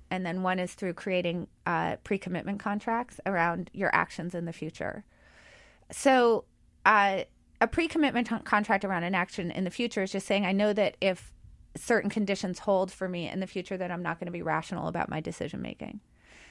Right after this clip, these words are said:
Um, if I go to a bar and I'm drinking, I'm probably not gonna be particularly rational about whether I should drive home. So I'm gonna make,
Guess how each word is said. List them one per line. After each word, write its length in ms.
Um, 460
if 120
I 80
go 140
to 60
a 80
bar 520
and 120
I'm 100
drinking, 640
I'm 80
probably 240
not 160
gonna 120
be 80
particularly 340
rational 340
about 140
whether 240
I 60
should 180
drive 220
home. 340
So 360
I'm 120
gonna 120
make, 280